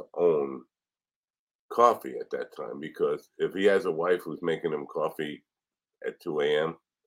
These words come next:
he's the luckiest man alive. That's all I have to say. Even if it's not damn good coffee and hot, two A M, it's a lot to ask. Uh, I have to change backgrounds before I,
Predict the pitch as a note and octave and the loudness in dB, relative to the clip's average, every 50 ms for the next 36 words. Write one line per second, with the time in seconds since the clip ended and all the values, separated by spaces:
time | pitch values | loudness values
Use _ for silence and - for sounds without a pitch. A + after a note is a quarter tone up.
0 | _ _ _ _ _ _ _ _ _ _ _ _ _ - C2+ C2 - - B1 C2 | _ _ _ _ _ _ _ _ _ _ _ _ _ -20 -20 -16 -14 -8 -6 -4
1 | C2 - - - D#2 - - - C#2 C#2+ C#2+ C#2+ E2 E2+ D2 C#2+ - - - _ | -4 -4 -6 -8 -10 -10 -8 -6 -4 -4 -4 -2 -4 -6 -6 -8 -12 -16 -18 _
2 | _ - - - _ - A1+ A1 G#1+ A#1+ C2+ - D2 - - - - - - - | _ -20 -20 -12 _ -6 -6 -4 -6 -6 -8 -8 -10 -12 -14 -16 -12 -10 -10 -10
3 | - _ _ _ _ _ _ _ _ _ _ _ _ _ _ _ _ _ _ _ | -10 _ _ _ _ _ _ _ _ _ _ _ _ _ _ _ _ _ _ _
4 | _ _ _ _ _ _ _ _ _ _ _ _ _ _ _ _ _ _ _ _ | _ _ _ _ _ _ _ _ _ _ _ _ _ _ _ _ _ _ _ _
5 | _ _ _ _ _ _ _ _ _ - A#2 B2 A2+ A2+ A2 G#2+ - A2 G#2 - | _ _ _ _ _ _ _ _ _ 2 4 6 8 8 6 6 6 4 0 0
6 | - G2 G2 G#2+ A#2+ A#2 G2 - - - _ _ - D#2 D#2+ D#2 D2+ D2 - D2+ | -2 2 6 8 10 10 8 8 2 -4 _ _ 2 2 2 2 2 -2 -6 -8
7 | - - - D#2 C#2+ - - C#2 B1+ - - - C2 B1+ - - - A1+ G#1 - | -8 -6 -2 -2 -2 -2 -4 -8 -10 -6 -4 -4 -2 -2 -2 -2 -4 -4 -4 -8
8 | - _ _ _ _ _ _ _ _ - - - _ _ _ _ _ _ _ _ | -12 _ _ _ _ _ _ _ _ -14 -14 -14 _ _ _ _ _ _ _ _
9 | - - A2 - D2+ A#1+ B1+ C2 C#2+ - - - - _ _ _ _ _ _ _ | -14 -6 -4 -2 -2 -2 -2 -4 -6 -8 -10 -12 -18 _ _ _ _ _ _ _
10 | - - - - - - A#1 - - - - - - C#2 C2+ A1+ A1 - - - | -20 -20 -20 -18 -14 -12 -10 -10 -10 -12 -14 -16 -14 -12 -12 -12 -14 -16 -18 -20
11 | _ _ _ _ _ _ _ - - A1 A#1+ A#1+ - - - E2 - - - - | _ _ _ _ _ _ _ -20 -18 -16 -14 -14 -12 -10 -10 -10 -10 -10 -14 -18
12 | - - - E2 D2+ D#2 D#2 - - - - G#2+ A2 G#2+ - - G#2 G#2+ A2 A2 | -14 -6 -2 -2 0 0 -2 -4 -4 -2 0 2 2 2 4 4 6 8 8 8
13 | G#2+ G2+ - - E2+ - - F#2+ G2+ G2 F#2+ F#2 F2+ F2 | 6 4 0 -8 -10 0 4 6 8 8 8 8 8 6